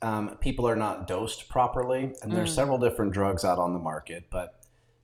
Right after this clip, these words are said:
Speaker 1: you know, for example, if somebody's taking five milligrams, it's a Tadalafil, that's a, that's a dose that we offer, but that is underdosing for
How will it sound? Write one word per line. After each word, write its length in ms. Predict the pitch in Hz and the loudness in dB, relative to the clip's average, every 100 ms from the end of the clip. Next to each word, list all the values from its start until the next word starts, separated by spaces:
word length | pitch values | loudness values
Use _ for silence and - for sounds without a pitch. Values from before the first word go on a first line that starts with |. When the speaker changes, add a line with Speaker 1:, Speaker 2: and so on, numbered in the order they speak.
| - | -10
Speaker 1:
you 80 | 110 | -4
know, 140 | 90 | -4
for 260 | - 113 101 | 0 0 2
example, 640 | 82 87 85 - 80 - - | 0 -6 -8 -8 -8 -8 -8
if 80 | - | -6
somebody's 400 | 113 110 98 - | -2 -2 -4 -4
taking 380 | 98 92 90 | -4 -4 -6
five 260 | - 87 87 | -2 -2 -2
milligrams, 560 | 90 85 85 85 90 90 | -10 -12 -12 -12 -12 -12
it's 120 | - | -8
a 40 | |
Tadalafil, 760 | 85 82 87 - 101 95 104 - | -2 -2 -2 -6 -8 -6 -6 -6
that's 280 | 98 - 104 | -6 -4 -6
a, 200 | 85 85 - | -6 -8 -4
that's 220 | 95 90 | -4 -4
a 60 | 95 | -8
dose 400 | 87 85 82 - | -8 -8 -8 -8
that 200 | 82 85 | -10 -12
we 380 | 82 82 80 _ | -20 -20 -20 _
offer, 640 | 80 82 - 127 156 - - _ - - | 2 2 2 0 0 -2 -18 _ -20 -6
but 160 | 113 - | -2 6
that 160 | 147 | 8
is 220 | 170 - - | 8 2 0
underdosing 960 | 107 107 98 90 87 87 92 85 80 | 0 0 0 0 -2 -2 -6 -8 -8
for 520 | - 85 82 78 76 | -8 -8 -6 -6 -8